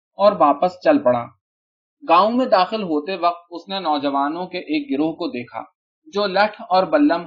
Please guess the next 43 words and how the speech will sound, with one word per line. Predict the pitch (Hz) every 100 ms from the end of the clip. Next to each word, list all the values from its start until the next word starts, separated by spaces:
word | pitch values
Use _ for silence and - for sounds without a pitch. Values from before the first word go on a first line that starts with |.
| -
ہاتھوں | 139 - 185
میں | 190
تھامے | 190 131 135 147 - _ _ _ 175
چہروں | 170 190 220
پر | 220
خطرناک | - 185 156 151 151 180
ارادوں | 160 139 131 151
کی | 170 175
چھاپ | - 131 143
لیے | 147 139 147 147 _ _
ایک | 190 208 170
جگہ | 151 156 170
جمع | 160 135
تھے۔ | 123 123 - _ _ _ _
نعیم | 151 175 196
کندھے | 190 151 151 180
جھکائے، | 151 143 135 135 143 _ _
جیب | - 185 208
میں | 214
ہاتھ | 185 156 170 147
دیے، | 143 143 147
تیزی | - 170 180 214
سے | 226
ان | 196 160
کے | 190
پاس | 185 135 131 -
سے | 175
گزر | 165 143 123
گیا۔ | 113 113 - _ _ _ _ _
مجھ | 175 208 -
کو |
اس | 190 -
سے | 185
کیا | 147 131
غرض؟ | 123 120 120 - _
اس | - -
نے | 214
تیسری | 208 170 160 202
بار | 165 151
اپنے | 156 151 143
آپ | 131 120
سے | -
کہا۔ | 147 135 120